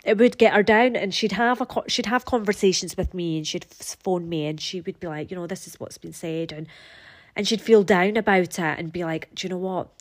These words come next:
All my friends are married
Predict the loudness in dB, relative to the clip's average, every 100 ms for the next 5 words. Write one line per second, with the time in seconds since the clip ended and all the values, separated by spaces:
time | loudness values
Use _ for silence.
0 | -10 0 2 2 -2 -6 -4 -2 -2 -6
1 | -12 -18 -20 _ _ _ _ _ _ _
2 | _ _ _ _ _ -6 -4 -4 -2 -4